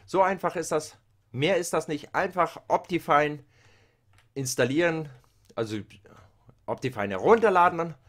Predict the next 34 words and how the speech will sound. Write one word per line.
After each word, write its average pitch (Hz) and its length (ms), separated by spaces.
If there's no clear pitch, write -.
starten, 131 580
auf - 180
Installieren 110 520
klicken. 107 520
Fertig 107 280
ist 127 180
das 113 140
Ding 113 140
und 107 60
dann 101 120
braucht - 260
ihr 95 60
nur 98 180
noch 87 80
den 87 180
Shader 120 300
in 104 60
den 98 120
entsprechenden 90 500
Ordner. 127 500
Habe 90 140
ich - 100
euch 85 120
ja 82 80
gezeigt, 117 400
wie, 90 220
wie 98 120
ihr 90 80
da 82 120
dran 110 300
kommt. 117 380
Also 90 240
ganz 78 240
einfach, 113 480